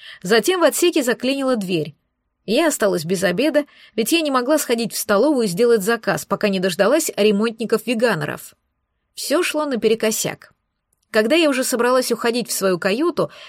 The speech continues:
передав дежурство Цайфусу, Мермер всё же объявился. Я остановилась, чтобы поговорить с ним. Но он махнул хвостом и прыгнул на дерево,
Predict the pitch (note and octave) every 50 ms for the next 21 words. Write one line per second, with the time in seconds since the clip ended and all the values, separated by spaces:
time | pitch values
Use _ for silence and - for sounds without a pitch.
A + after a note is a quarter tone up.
0 | - - - - A3+ G#3+ G#3+ A#3 A#3 G3+ F#3 G#3+ G#3+ G#3 A#3 G#3+ F#3+ - - F#3
1 | F#3+ E3 - - E4 F4 F4+ D#4+ - G3+ F#3+ - - F3 E3 - _ - _ _
2 | _ - G#3 A3+ G#3+ G#3+ C4 F4 F#4+ F#4+ - D4 C#4+ C#4 D4 D4 B3+ A#3+ A#3 F3
3 | E3 D#3+ D3+ - - - - F3+ - _ _ _ - - - _ F#3+ G#3 A#3 A#3
4 | A3 - - G#3+ G3 F#3+ G3 C4+ E4+ E4 B3+ - - - - - - B3 C4 A#3
5 | C4+ B3+ C4 D4+ E4 D#4+ C#4 F#3+ D#3 - - - D3+ D3 D3 - - _ _ _
6 | _ - - - _ G#3 B3 D4+ D#4+ D4 C4 A#3 A#3 - - G#3+ G3+ F3+ - -
7 | F#3+ F#3+ - - - D4+ F#4 G4+ F#4+ _ _ _ _ - _ - D4 D4 F#4+ G#4+
8 | G4 E4+ F#4 F4+ E4 D#4 D4 B3+ G#3+ F#3 F#3+ F#3 F#3 F3 F3 F3+